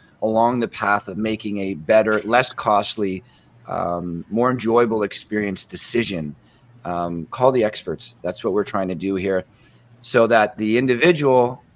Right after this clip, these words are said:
who needs these things done can get back to doing what they do best, which is running their business or being a father or a mother or a son or whatever it is. Let the experts take care of it. They'll even go there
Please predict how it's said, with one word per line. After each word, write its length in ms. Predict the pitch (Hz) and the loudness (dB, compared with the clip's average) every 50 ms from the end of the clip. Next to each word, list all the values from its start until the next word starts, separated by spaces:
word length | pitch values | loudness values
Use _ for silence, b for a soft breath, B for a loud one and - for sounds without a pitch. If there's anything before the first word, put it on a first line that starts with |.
| _ _ - _ | _ _ -8 _
who 100 | 113 113 | -2 0
needs 280 | 120 139 156 175 165 139 | 2 2 2 2 0 0
these 220 | 131 127 117 - | -4 -4 -6 -6
things 300 | - 123 120 113 104 95 | -4 -4 -4 -2 -4 0
done 220 | 98 110 107 107 104 | 0 0 0 0 -4
can 200 | - 120 117 113 | -4 -4 0 2
get 160 | 127 - - | 2 2 2
back 240 | 120 117 117 - - | 0 0 0 -2 -4
to 80 | - | -10
doing 380 | 98 85 117 117 113 110 107 104 | -8 -6 -4 -2 -2 -2 -2 -4
what 200 | 104 85 85 87 | -4 -6 -6 -4
they 160 | 95 117 120 | -2 -2 -2
do 160 | 113 110 110 104 | -2 -4 -6 -4
best, 320 | 90 98 82 82 - - | -2 -4 -4 -4 -8 -12
which 160 | 92 - - | -12 -12 -12
is 140 | 95 85 85 | -12 -10 -8
running 260 | 95 95 98 101 98 | -8 -6 -6 -6 -2
their 180 | 90 120 127 127 | 2 2 2 2
business 480 | 101 85 104 90 - 90 87 80 - - | 2 -2 -4 -6 -6 -8 -10 -12 -10 -8
or 100 | - 92 | -6 -6
being 340 | 90 85 104 104 101 98 95 | -4 -4 -4 -4 -2 -4 -6
a 40 | 90 | -4
father 440 | - - 113 104 101 92 98 92 92 | 0 4 4 4 4 2 0 -2 0
or 100 | 92 90 | 0 -2
a 40 | 90 | 0
mother 320 | 95 101 104 95 92 87 | 0 0 0 0 0 -2
or 140 | 82 80 82 | -4 -4 -6
a 40 | 80 | -6
son 300 | - - 107 98 90 90 | -6 -4 -4 -4 -4 -4
or 60 | 90 | -2
whatever 340 | 90 104 117 117 107 117 107 | 2 4 4 4 4 4 2
it 80 | 95 | 2
is. 260 | 98 95 92 90 - b b b b b b b b b _ _ _ _ | 0 0 -2 -4 -8 b b b b b b b b b _ _ _ _
Let 180 | - 123 117 - | 0 2 2 4
the 100 | 117 113 | 2 2
experts 400 | 110 107 - - 113 107 - - | 2 2 0 -4 -6 -6 -6 -6
take 180 | - 107 92 - | -4 -4 -4 -4
care 220 | - 104 95 95 | -2 0 2 2
of 100 | 92 87 | 2 2
it. 140 | 98 90 - | -2 -2 -2
They'll 180 | 98 92 98 | -4 -4 -2
even 220 | 104 104 95 98 95 | -2 -2 -2 -2 0
go 280 | 90 92 92 92 87 | 2 4 4 4 2
there 380 | 85 90 87 87 87 85 80 | 0 0 0 0 0 -2 -4